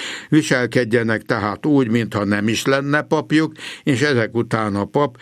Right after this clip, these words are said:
kezdte észrevenni, hogy hát ő arra van rendelve, hogy a hívekkel törődjön. Ez persze, hogy nincs papjuk,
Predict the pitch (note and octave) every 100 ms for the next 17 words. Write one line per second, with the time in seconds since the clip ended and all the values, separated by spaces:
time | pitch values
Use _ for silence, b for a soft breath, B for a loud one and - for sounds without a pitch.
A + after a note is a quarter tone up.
0 | B - B2 G2+ A2+ A#2 A2+ A#2+ G#2 D#2+
1 | - G2+ G2 G2+ A2 A2+ A#2+ A#2 A2 B
2 | B B C#3 B2 B2 D#3 D3+ D#3 E3 C#3+
3 | A2 A2 A2 A2 A#2+ G#2 F2+ G2 G#2 A#2
4 | A2+ A#2 G#2+ A#2+ F#2 G2 - A#2+ B2 A#2+
5 | A2 F2+ F2 D#2+ F#2 F2+ F2+ - _ B
6 | B B B B B D#3 D3 - D#3+ D3+
7 | D3+ D3+ A#2+ B2 A2 B2+ C#3 - C#3+ C3+
8 | C3 C3+